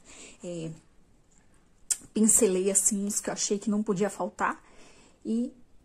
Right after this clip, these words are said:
Vou mostrar pra vocês então. Vou começar por esses aqui. É, esse aqui é o As Cores Falam, da Impala, com a Now United. É, a Impala lançou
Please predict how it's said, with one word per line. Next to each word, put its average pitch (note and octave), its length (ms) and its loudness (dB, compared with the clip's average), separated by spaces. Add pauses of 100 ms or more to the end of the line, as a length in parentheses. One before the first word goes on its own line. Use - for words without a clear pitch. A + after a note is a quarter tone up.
Vou G#3+ 160 -2
mostrar G#3+ 260 -4
pra G#3 140 -6
vocês G3 320 0
então. - 200 -2
Vou G3+ 120 -4
começar G3 480 0
por F3+ 160 -4
esses F3 280 4
aqui. A#3+ 380 0 (1160)
É, F3+ 440 2
esse G#3 180 4
aqui G#3 200 -6
é F#3+ 80 -2
o F#3+ 140 -2
As G#3 180 6
Cores G#3+ 420 4
Falam, G#3+ 460 -2 (260)
da E3+ 460 -6
Impala, E3+ 560 -4 (560)
com - 100 -4
a F3 120 0
Now E3+ 160 -2
United. F3 640 -4 (100)
É, F#3 240 -4
a D3 80 -4
Impala G3+ 400 4
lançou F#3+ 680 4